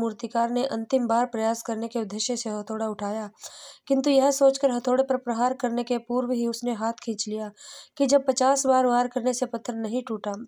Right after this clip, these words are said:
तो अब क्या टूटेगा। वह पत्थर लेकर वापस महामंत्री के पास गया और उसे यह कहकर वापस कराया कि इस पत्थर को तोड़ना नामुमकिन है, इसलिए इससे भगवान विष्णु की प्रतिमा नहीं बन सकती।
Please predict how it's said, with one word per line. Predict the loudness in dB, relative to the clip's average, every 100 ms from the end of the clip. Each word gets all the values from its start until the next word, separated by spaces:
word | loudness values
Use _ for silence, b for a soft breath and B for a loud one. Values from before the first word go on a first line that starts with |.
| -2
तो |
अब | 0 0 0
क्या | -2
टूटेगा। | 0 -4 -6 -8 -8 -12 _ B B B B B
वह | 2
पत्थर | 4 2 4 6
लेकर | 6 6 6
वापस | 4 2 2
महामंत्री | 2 2 0 -2 -2
के | 0
पास | 0 -2 -4 -6
गया | -6 -6 -14 -20 -10
और | -2 0
उसे | 4 4
यह | 4
कहकर | 0 -2 0
वापस | 0 0 0 -4
कराया | -6 -4 0 0 -2 -6 B B B B
कि | -2
इस | 0 0
पत्थर | -2 0 0
को | 4 4
तोड़ना | 4 2 2 2
नामुमकिन | 2 0 -4 -4 -6
है, | -6 -10 -14 _ -6
इसलिए | -2 0 4 4
इससे | 4 0
भगवान | 0 -2 -2
विष्णु | -2 -2 -4
की | -4
प्रतिमा | -6 -6 -4
नहीं | -4 -4 -4
बन | -6 -8
सकती। | -10 _ -20